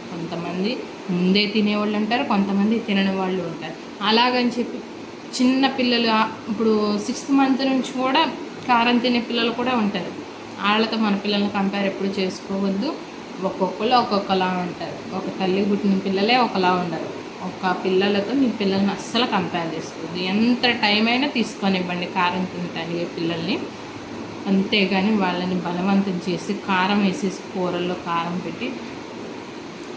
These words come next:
పిల్లల్ని హింసించొద్దండి. అది ఒక రకమైన హింసేనండి, పిల్లలకి అలా కారం వేసి అన్నం పెట్టడం అంటే. ఉమ్, ఇప్పుడు నేను ఈ విషయం ఎందుకు చెప్తున్నానండి, చాలా వరకు తెలిసి ఉండొచ్చు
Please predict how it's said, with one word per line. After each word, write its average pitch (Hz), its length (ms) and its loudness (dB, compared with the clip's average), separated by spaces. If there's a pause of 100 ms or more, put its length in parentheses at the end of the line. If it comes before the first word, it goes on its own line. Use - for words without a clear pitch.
పిల్లల్ని 214 440 4
హింసించొద్దండి. 190 880 0 (300)
అది 196 160 0
ఒక 185 160 -2
రకమైన 202 460 -2
హింసేనండి, 196 680 2
పిల్లలకి 180 500 0
అలా 175 240 -6
కారం 175 380 -4
వేసి 185 220 -6
అన్నం 175 240 -6
పెట్టడం 175 340 -8 (100)
అంటే. 170 240 -8 (680)
ఉమ్, 180 420 -2 (100)
ఇప్పుడు 214 340 -2
నేను 233 280 4
ఈ 247 200 4
విషయం 233 260 0
ఎందుకు 247 260 0
చెప్తున్నానండి, 190 600 -2
చాలా 240 360 -2
వరకు 294 240 -2
తెలిసి 226 340 0
ఉండొచ్చు 220 460 2